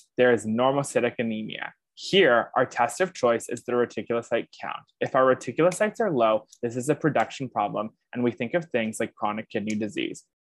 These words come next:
If the reticulocytes are normal or high, we think of a destruction or a loss problem,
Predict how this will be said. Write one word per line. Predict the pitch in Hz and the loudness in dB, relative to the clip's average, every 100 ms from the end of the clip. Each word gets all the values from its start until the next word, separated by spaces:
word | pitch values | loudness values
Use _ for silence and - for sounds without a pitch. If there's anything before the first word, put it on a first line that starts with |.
| _ | _
If | 131 | -2
the | 147 | 2
reticulocytes | 139 135 123 156 190 196 202 - | 2 2 2 4 4 2 0 0
are | 135 | -2
normal | 117 110 120 156 | 0 -4 -2 0
or | 185 | 0
high, | - 110 107 - _ | 0 0 0 -4 _
we | 117 | -12
think | 117 123 165 | -8 -4 -2
of | 156 | -2
a | |
destruction | 123 - - 117 117 - 127 - | -6 -8 -2 -2 -2 -6 -8 -2
or | 123 | 0
a | 120 | 2
loss | 110 120 117 - - | 2 0 0 -4 -6
problem, | 104 92 101 110 | -6 -4 -8 -10